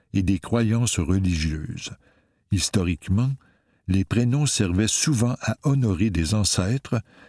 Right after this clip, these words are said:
des saints ou des héros mythologiques.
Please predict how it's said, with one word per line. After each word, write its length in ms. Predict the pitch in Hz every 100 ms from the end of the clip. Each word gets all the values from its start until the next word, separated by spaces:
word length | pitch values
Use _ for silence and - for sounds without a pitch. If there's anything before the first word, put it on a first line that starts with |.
| _
des 200 | 87 92
saints 400 | 80 - 95 110 - _
ou 160 | 127 98
des 240 | 101 107 143
héros 320 | 131 98 107
mythologiques. 880 | 107 113 110 85 80 78 82 -